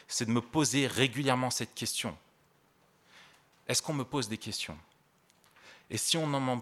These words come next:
pose pas, est-ce bien normal ? J'ai mis dans mon groupe de croissance, de redevabilité,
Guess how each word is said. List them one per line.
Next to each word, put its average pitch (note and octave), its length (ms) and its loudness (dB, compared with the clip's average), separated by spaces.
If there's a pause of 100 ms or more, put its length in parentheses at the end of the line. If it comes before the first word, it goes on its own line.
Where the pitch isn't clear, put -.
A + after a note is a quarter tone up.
(200)
pose C#3 220 -2
pas, - 380 -2 (440)
est-ce A#2 220 0
bien A#2+ 200 0
normal ? G2+ 380 -6 (1600)
J'ai F2+ 160 0
mis B2 260 4 (400)
dans G#2 160 2
mon F#2+ 320 -4
groupe A2+ 300 -8
de A#2+ 80 0
croissance, B2+ 460 0
de A2 80 0
redevabilité, A#2 1160 -2